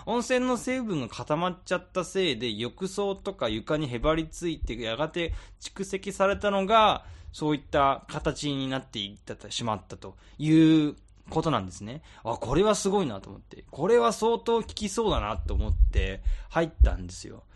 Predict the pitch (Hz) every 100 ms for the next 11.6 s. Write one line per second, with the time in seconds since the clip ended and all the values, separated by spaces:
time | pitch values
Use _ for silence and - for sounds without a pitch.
0 | - - 131 151 208 240 247 247 247 247
1 | 240 - 247 220 - 160 165 - 120 104
2 | 104 - - 160 208 226 220 208 120 113
3 | - 190 190 190 - 180 123 107 110 139
4 | 110 - 156 185 120 - - 254 370 -
5 | 117 101 98 98 - - - - - -
6 | - 110 107 107 104 101 101 98 98 98
7 | - - - - - - - - - -
8 | 113 107 101 95 98 139 170 220 233 233
9 | 226 220 226 208 120 110 104 95 117 165
10 | 170 151 110 113 185 208 202 196 202 120
11 | 110 104 101 127 127 101